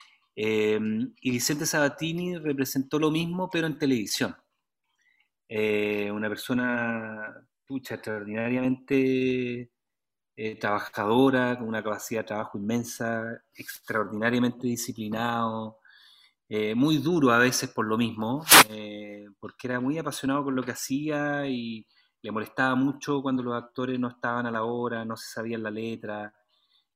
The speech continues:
Entonces era toda una escuela muy rigurosa, a veces implacable, eh, y todos los que pasamos por ahí sabíamos que las cosas eran de,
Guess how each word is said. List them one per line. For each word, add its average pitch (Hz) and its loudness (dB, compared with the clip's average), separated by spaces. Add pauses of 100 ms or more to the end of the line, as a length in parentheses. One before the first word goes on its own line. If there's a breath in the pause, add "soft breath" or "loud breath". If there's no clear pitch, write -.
Entonces 123 -6
era 123 0
toda 123 0
una 147 0
escuela 143 -2
muy 151 0
rigurosa, 139 -2
a 123 -10
veces 117 -6
implacable, 123 -2 (760 soft breath)
eh, 113 -4
y 120 -4
todos 160 4
los 185 0
que 165 -2
pasamos 175 -4 (100)
por 156 -4
ahí 170 -6
sabíamos 143 -4
que 147 -6
las 131 -6
cosas 151 -6
eran 147 -4
de, 127 -6